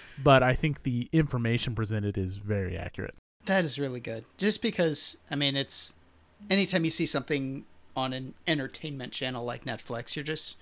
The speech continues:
Speaker 2: you're not entirely sure, but that's good to
Speaker 1: Right.
Speaker 2: hear.
Speaker 1: Yeah.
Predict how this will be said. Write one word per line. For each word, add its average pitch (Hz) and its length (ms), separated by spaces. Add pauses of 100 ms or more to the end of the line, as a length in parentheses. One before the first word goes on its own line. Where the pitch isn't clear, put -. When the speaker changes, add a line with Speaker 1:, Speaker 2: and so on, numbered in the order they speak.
(260)
Speaker 2:
you're 254 100
not 214 180
entirely 127 440
sure, 120 360
but 127 160
that's 135 160
good 139 140
to 117 60
Speaker 1:
Right. 95 100
Speaker 2:
hear. - 80 (440)
Speaker 1:
Yeah. 143 200